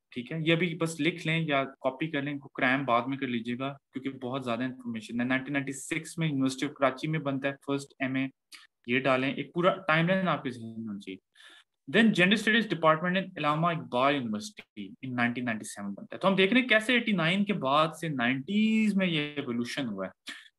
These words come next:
gender studies का पाकिस्तान में, ठीक है। फिर नाइंटीन नाइंटी एट में पाकिस्तान जो है National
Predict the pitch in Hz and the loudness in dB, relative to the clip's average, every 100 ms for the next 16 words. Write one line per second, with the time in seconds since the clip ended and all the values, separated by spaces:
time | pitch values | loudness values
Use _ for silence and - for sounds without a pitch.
0 | _ 127 131 135 120 113 107 117 110 104 | _ 0 0 0 -2 -2 -4 -2 -2 -4
1 | - 98 92 - _ _ _ - 160 - | -8 -10 -10 -18 _ _ _ -12 -12 -12
2 | - - - _ 214 208 214 262 262 214 | -20 -20 -20 _ 6 8 8 8 6 6
3 | 196 240 240 180 170 165 160 160 185 208 | 4 2 2 0 -2 2 2 2 -2 2
4 | 208 160 131 110 107 117 _ _ _ _ | 2 0 -2 -4 -4 -8 _ _ _ _
5 | _ 131 135 131 180 175 175 | _ 0 0 2 0 0 -2